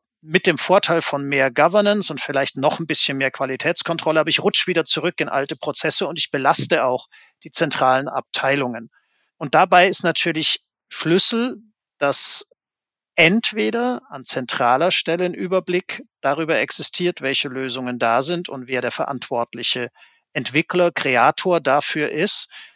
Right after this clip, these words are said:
dass dieser Kreator idealerweise immer mindestens eine zweite Person in seiner Abteilung aufgebaut hat als Backup, der die Lösung kennt, der die Lösung versteht, der auch die Rechte hat, notfalls schnell einzugreifen und was zu machen.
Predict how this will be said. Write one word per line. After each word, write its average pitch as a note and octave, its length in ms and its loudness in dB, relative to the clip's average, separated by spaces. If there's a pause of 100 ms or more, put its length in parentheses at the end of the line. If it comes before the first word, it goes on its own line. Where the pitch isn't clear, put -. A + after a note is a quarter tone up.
(180)
dass B2+ 180 -2
dieser F#3 280 2
Kreator D#3+ 500 2
idealerweise C#3 640 0
immer F3 260 -2
mindestens D#3+ 480 -2
eine E3 380 0
zweite F3 480 0
Person D3 460 -2
in C3 100 -4
seiner C3+ 320 0
Abteilung D3 440 -2
aufgebaut C3 640 -2
hat C#3+ 140 -6
als B2+ 200 -6
Backup, E3+ 380 2 (460)
der C#3+ 100 0
die D3+ 100 -2
Lösung B2+ 400 -2
kennt, F#3 340 2
der C#3 80 -2
die B2+ 120 -4
Lösung B2+ 320 -12
versteht, - 760 -2 (440)
der C3 200 0
auch - 80 -6
die - 100 -6
Rechte C#3+ 400 0
hat, C#3 200 -2
notfalls C#3+ 440 -4
schnell C3 320 -2
einzugreifen C3+ 720 -2
und B2+ 160 -20
was B2 220 -4
zu - 100 -4
machen. D3 420 -2